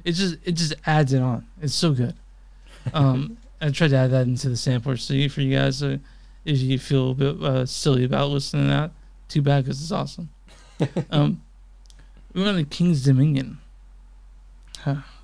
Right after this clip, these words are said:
Speaker 1: Let me turn my page over real quick. Hold on. Okay, <laughs> um, yeah, uh, King's Dominion, uh, this is a little bit of a slower track, I guess. It starts out with, like, a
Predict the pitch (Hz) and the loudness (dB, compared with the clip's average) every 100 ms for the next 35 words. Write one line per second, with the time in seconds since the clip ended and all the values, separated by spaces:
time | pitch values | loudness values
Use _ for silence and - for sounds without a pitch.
0 | - - - - - 127 - - 135 151 | -20 -20 -20 -20 -20 -20 -18 -8 -6 -4
1 | 131 - 139 139 147 143 143 139 147 - | -8 -6 -2 -2 -2 -2 -4 -6 -12 -10
2 | 147 170 - - - - - - 170 - | -10 -12 -16 -20 -20 -20 -20 -6 -6 -2
3 | 160 - 165 185 185 - - - - - | -2 -2 -2 0 -2 -4 -20 -18 -16 -14
4 | - - - - - - - - - - | -14 -14 -16 -18 -20 -20 -20 -20 -20 -20
5 | - - 175 220 170 180 160 - 240 208 | -20 -14 -2 -2 2 2 2 0 -2 0
6 | 202 202 202 196 - - 156 147 165 226 | 0 0 -2 -4 -8 -2 0 0 -2 -12
7 | - - - 180 226 294 233 202 165 160 | -20 -20 -8 -4 -2 -2 2 2 2 0
8 | 208 165 196 185 175 160 - 156 139 127 | -4 -2 0 2 0 0 0 2 2 0
9 | 113 - - - - - - - - - | -4 -6 -4 -6 -8 -10 -10 -10 -8 -6
10 | 220 269 330 330 320 - 294 311 320 - | -4 -4 -6 -10 -12 -6 -4 -4 -8 -12
11 | - - - 175 208 240 240 - - - | -20 -20 -6 -2 0 0 -2 -8 -16 -20
12 | - - 180 - 185 - 147 131 123 131 | -20 -12 -8 -2 0 2 2 2 2 0
13 | 120 127 123 | 0 -2 -2